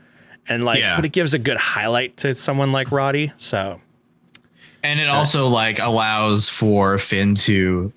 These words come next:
Speaker 2: pretty much have, like, run, he's has pretty much run through all of Undisputed Era at this point.
Speaker 1: Yeah. Except
Speaker 2: So
Speaker 1: for Bobby Fish, who then beats him and becomes N X T champion. <laughs>
Speaker 2: Yep.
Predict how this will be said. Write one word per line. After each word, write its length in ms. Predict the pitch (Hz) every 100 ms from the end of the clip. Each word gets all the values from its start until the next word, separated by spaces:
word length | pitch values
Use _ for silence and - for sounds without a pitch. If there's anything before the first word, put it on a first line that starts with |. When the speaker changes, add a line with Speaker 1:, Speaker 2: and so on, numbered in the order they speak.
| -
Speaker 2:
pretty 180 | 135 117
much 220 | 110 -
have, 140 | 104
like, 140 | 98 95
run, 400 | 95 95 95 92 - - _
he's 200 | 117 101
has 260 | 101 92 - _
pretty 120 | 131
much 140 | 110 104
run 260 | 107 98
through 280 | 95 95 92
all 340 | 80 95 92
of 60 | 92
Undisputed 460 | 92 85 - 87 80
Era 220 | 80 67
at 100 | 62
this 140 | 76
point. 280 | - - - - 135
Speaker 1:
Yeah. 220 | - 92 - - _ _ _ _ _ _ _ _ _ _ _ _ _ _ - - - - _
Except 180 | - 196
Speaker 2:
So 80 | 104
Speaker 1:
for 60 | 101
Bobby 240 | 139 135
Fish, 320 | 202 180 -
who 60 | 143
then 220 | 135 101
beats 340 | - 139 -
him 100 | 117 98
and 80 |
becomes 260 | 101 123 101
N 100 | 107
X 120 | -
T 120 | - -
champion. 1500 | - - - 262 - 247 269 - 302 - - 311 - - -
<laughs> 40 | - - - - - - 190 - - _ - - -
Speaker 2:
Yep. 480 | 123 123 240 - -